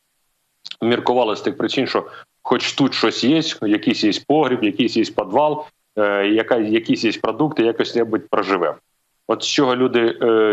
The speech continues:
відштовхуються. Якби підтримка евакуйованих була значно більше з боку, е,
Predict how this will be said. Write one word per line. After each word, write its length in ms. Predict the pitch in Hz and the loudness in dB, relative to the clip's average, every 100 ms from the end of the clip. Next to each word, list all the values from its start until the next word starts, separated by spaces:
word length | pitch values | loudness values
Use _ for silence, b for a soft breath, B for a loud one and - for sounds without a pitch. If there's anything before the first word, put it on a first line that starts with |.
| 104 | 2
відштовхуються. 880 | 107 - 113 - 104 - 85 78 87 | 0 -2 -4 -2 -4 -2 -2 -2 -2
Якби 540 | 101 107 127 120 - - _ _ _ _ _ _ _ _ _ _ _ _ _ | -2 0 0 0 -4 -16 _ _ _ _ _ _ _ _ _ _ _ _ _
підтримка 680 | - - 127 95 92 78 B B _ _ | -6 0 0 2 0 -2 B B _ _
евакуйованих 720 | 101 107 - 117 113 101 92 | 0 0 2 2 2 0 -2
була 300 | 90 107 107 | -2 0 0
значно 320 | 92 98 - 113 | 0 -2 -2 -2
більше 300 | 170 - 98 | -2 -2 -4
з 60 | |
боку, 320 | 87 92 - | 0 -2 0
е, 720 | 92 95 98 95 92 92 90 | -2 0 -4 -2 -2 -2 -6